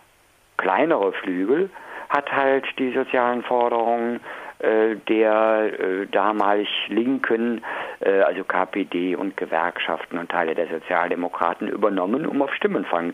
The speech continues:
zu gehen, um sozial zu punkten. Und diesen Gemischtwarenladen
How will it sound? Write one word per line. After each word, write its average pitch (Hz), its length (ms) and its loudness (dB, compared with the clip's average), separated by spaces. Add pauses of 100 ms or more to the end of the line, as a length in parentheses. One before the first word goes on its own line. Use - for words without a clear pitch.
zu 80 80 -4
gehen, 78 320 -4
um 123 100 0
sozial 120 540 2
zu 82 80 -4
punkten. 73 520 -8 (480)
Und 127 120 0
diesen 165 240 2
Gemischtwarenladen 135 1040 2